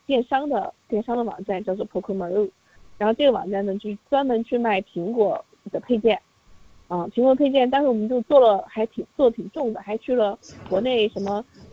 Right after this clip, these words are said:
义乌呀，什么那个，嗯，深圳啊，这些找供应链什么的，也，也，也在做。但后来发现这个不靠谱，因为这个太重了。后来我们还是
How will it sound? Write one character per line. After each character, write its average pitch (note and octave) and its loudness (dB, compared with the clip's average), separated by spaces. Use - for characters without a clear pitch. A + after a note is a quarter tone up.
义 E4 0
乌 C4+ 2
呀， C#4 6
什 A3 -4
么 G#3+ -8
那 A#3 -2
个， G#3 -4
嗯， G3+ -8
深 D4 -4
圳 D4+ 2
啊， B3+ 2
这 A#3+ -4
些 A#3 4
找 D3 -4
供 B3 -6
应 A#3 -4
链 A#3+ -2
什 F3+ -10
么 F3+ -10
的， E3+ -8
也， F3+ -6
也， F3+ -4
也 D#3+ -2
在 G3 6
做。 A#3+ 2
但 C#4 2
后 C#4+ 2
来 C4+ 6
发 C#4 -2
现 B3 -6
这 C4 -10
个 A#3 -6
不 G#3 -14
靠 D#4 -2
谱， - -8
因 A#3 -2
为 A3 0
这 A3 -4
个 G#3 0
太 A3+ -6
重 G#3+ -6
了。 - -20
后 A3+ 2
来 G3+ 2
我 F3+ -2
们 D3+ -14
还 F#3+ -6
是 C#4 -6